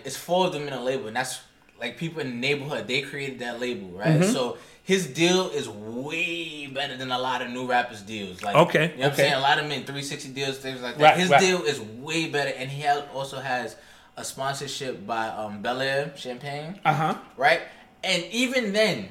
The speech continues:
Speaker 1: even then, my point to my friends, 'cause they, they giving me all this, like, he got the money, I don't understand why it's a bad thing. I'm not saying it's a bad thing. I just said it was dumb,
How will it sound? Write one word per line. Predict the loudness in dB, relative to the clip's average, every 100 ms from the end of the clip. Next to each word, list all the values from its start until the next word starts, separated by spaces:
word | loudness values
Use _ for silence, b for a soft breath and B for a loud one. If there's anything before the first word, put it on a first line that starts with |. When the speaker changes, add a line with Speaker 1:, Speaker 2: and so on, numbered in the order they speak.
| -8
Speaker 1:
even | -2 0 0 0
then, | 0 0 -4 -10 -12 -4
my | 0 0
point | 0 -2 -2
to | -2
my | -2
friends, | 0 -2 -6
'cause | -8 -6
they, | -6
they | -2 -2 0
giving | 0 0 0
me |
all | -2 -2 -2
this, | -4 -6
like, | -12 -14 -16
he | -8 2
got | 4 4
the | 2
money, | -4 -2 -4 -8 -4
I | 0
don't | 0
understand | 0 -2 -6 -2
why | -2
it's | -2
a | -2
bad | 0 0
thing. | -2 -8 -6
I'm | 0
not | 2
saying | 2 -2 -2 -6 -12 B B B
it's | -10
a | -4
bad | 2 2
thing. | 2
I | -2
just | 0
said | 0 -2
it |
was | -6 -8
dumb, | 0 2 2